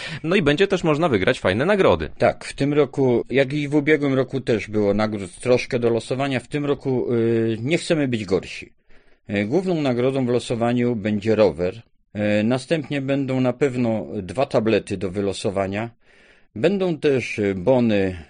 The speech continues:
Speaker 2: o wartości po sto złotych każde i tych bonów będzie troszkę. W sumie tak przewidujemy z kolegami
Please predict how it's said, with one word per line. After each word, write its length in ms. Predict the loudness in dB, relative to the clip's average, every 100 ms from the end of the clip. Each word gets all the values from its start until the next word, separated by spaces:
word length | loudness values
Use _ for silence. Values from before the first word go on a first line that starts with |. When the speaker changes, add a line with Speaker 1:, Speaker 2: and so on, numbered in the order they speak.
| -2
Speaker 2:
o 100 | 2
wartości 720 | 2 2 0 0 -4 -6 -8 -10 -4
po 100 | -4
sto 260 | -2 -4
złotych 360 | -2 -4 -4 -4
każde 580 | -2 -2 -2 -4 -6 -6 _ _ -16
i 100 | -8
tych 180 | -4 -2
bonów 360 | 0 0 -2
będzie 280 | -2 -2 -2
troszkę. 380 | -2 -4 -4 -8
W 80 | -4
sumie 520 | -2 0 0 -2 -6 _ _ _ -6
tak 180 | -2 -2
przewidujemy 840 | 0 -2 0 0 0 2 2 2 0
z 260 | -4 -14 -4
kolegami 640 | 0 2 2 0 0 -2